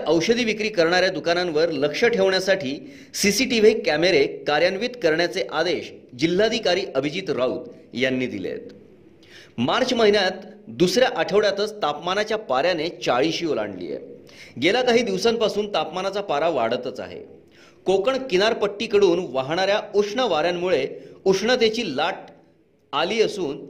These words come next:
एकोणतीस मार्च रोजी जळगाव जिल्ह्याचा पारा त्रेचाळीस पूर्णांक पाच अंश सेल्सिअसवर नोंदवला गेला आहे. कवयित्री बहिणाबाई चौधरी उत्तर महाराष्ट्र विद्यापीठाच्या तीनशे सहा कोटी रुपयांच्या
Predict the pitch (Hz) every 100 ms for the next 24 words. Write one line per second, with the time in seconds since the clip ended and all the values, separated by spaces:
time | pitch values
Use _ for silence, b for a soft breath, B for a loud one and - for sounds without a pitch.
0 | 160 165 233 226 247 - 147 139 208 220
1 | 175 151 - - B B B B 117 170
2 | 196 247 220 190 202 202 202 185 170 143
3 | 175 - 170 180 233 240 185 180 185 185
4 | 202 - 180 214 - - 170 202 - 151
5 | 151 156 170 165 196 156 127 120 117 110
6 | 95 87 57 - - - - - - -
7 | - - - _ B B B - 202 269
8 | 277 269 180 196 220 226 220 202 185 185
9 | 175 180 156 185 196 180 180 208 156 151
10 | 190 185 180 175 131 139 B B B _
11 | 214 220 240 247 - 185 202 240 196 185
12 | 214 156 180 180 185